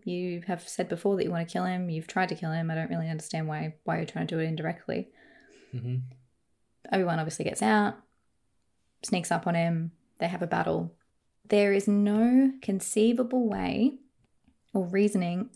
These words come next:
Speaker 1: why Obi-Wan wouldn't kill him in that moment. He leaves.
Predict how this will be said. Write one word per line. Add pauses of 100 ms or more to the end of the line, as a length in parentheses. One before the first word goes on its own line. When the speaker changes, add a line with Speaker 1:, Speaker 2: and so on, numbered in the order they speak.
(140)
Speaker 1:
why
Obi-Wan
wouldn't
kill
him
in
that
moment. (640)
He
leaves.